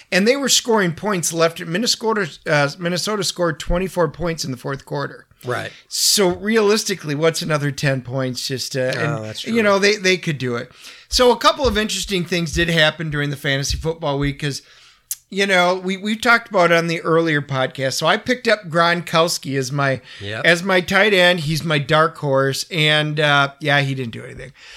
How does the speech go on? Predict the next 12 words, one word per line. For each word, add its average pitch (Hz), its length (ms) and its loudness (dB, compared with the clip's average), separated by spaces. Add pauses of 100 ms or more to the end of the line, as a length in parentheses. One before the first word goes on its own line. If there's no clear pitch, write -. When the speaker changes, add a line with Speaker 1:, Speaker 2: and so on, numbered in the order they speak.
(340)
Speaker 1:
But 208 440 4
what 226 260 2
I 214 100 6
was 208 200 0
interested 240 540 0
in 165 240 0
was, 151 280 -6
you 175 120 -6
know, 156 220 -2
Tom 156 440 0
Brady, 160 580 0 (400)
Gronk, 160 420 2